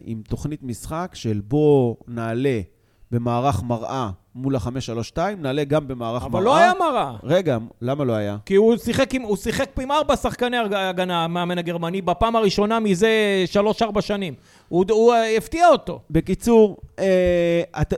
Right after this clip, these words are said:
Speaker 1: אז זה בדיוק
Speaker 2: אתה
Speaker 1: מה
Speaker 2: יודע
Speaker 1: שאני
Speaker 2: מה? רגע, יש לי שאלה. איך יכול... עכשיו, למה המאמן הגרמני הפתיע אותו? איך יכול להיות שהפתיע אותו? אני אגיד לך למה.
Speaker 1: למה?
Speaker 2: כי כבר שבוע לפני זה,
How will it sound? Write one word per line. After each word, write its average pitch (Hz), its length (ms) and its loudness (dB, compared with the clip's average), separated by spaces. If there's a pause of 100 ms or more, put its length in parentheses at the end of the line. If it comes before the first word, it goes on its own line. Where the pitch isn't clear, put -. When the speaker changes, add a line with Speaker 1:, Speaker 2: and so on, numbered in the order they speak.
(240)
Speaker 1:
אז 156 140 4
זה 196 100 4
בדיוק 196 200 -4
Speaker 2:
אתה 202 80 0
Speaker 1:
מה 202 60 2
Speaker 2:
יודע - 100 0
Speaker 1:
שאני 302 80 0
Speaker 2:
מה? 294 80 0
רגע, 262 200 4
יש 220 120 2
לי 262 60 0
שאלה. 202 380 -2 (140)
איך 269 220 -6
יכול... 226 340 -8
עכשיו, 170 400 -10
למה 277 220 -6 (100)
המאמן 214 260 -6
הגרמני 165 380 -10
הפתיע 143 280 -14
אותו? 120 300 -12 (380)
איך 185 180 0
יכול 269 240 2
להיות 262 180 0
שהפתיע 262 360 -6
אותו? 170 240 -6 (300)
אני 143 80 -14
אגיד 214 160 -14
לך 311 180 -8
למה. 170 220 -8 (240)
Speaker 1:
למה? 104 140 -6
Speaker 2:
כי 98 80 -4
כבר 269 400 0
שבוע 254 380 2
לפני 302 440 -4
זה, 233 300 -4